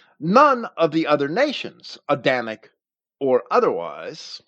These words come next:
were given the laws or the knowledge of Yahweh.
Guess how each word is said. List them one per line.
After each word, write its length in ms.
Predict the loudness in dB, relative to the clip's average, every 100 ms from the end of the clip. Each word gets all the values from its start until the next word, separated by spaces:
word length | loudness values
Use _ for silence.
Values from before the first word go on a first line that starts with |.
| _ _ _ _ _ _
were 180 | 0 0
given 640 | 0 -4 0 -2 -2 -8 -12 _ _ _ _ _ _
the 400 | 2 4 2 -2 _
laws 880 | 0 2 2 -2 -10 -16 -16 -16 -18 _
or 180 | -4 -2
the 260 | -2 -6 -8 -14
knowledge 520 | -6 -4 -4 -6 -4
of 120 | -2
Yahweh. 460 | 0 0 -2 -8